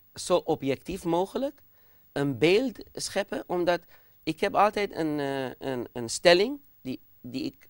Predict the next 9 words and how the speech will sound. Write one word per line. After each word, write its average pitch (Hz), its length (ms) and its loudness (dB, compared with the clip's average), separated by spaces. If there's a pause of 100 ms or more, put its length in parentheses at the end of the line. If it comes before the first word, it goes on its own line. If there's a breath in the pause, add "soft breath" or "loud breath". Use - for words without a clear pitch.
altijd 147 340 4
met 135 180 -4
mezelf 151 400 0
meeneem. 117 460 -6 (500 soft breath)
En, 135 240 -2 (100)
en 139 200 0
dat 139 200 4
is 160 160 0
dat 139 160 2